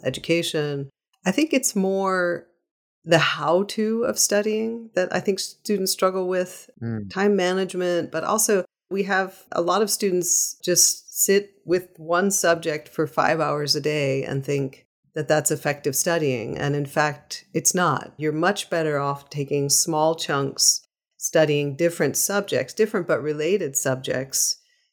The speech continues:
Speaker 1: in small chunks of time, for example. So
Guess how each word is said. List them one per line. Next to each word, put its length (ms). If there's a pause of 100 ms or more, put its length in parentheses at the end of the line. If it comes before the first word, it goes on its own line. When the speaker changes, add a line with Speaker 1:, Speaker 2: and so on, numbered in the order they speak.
Speaker 1:
in 140
small 400
chunks 400
of 100
time, 380
for 120
example. 680 (100)
So 640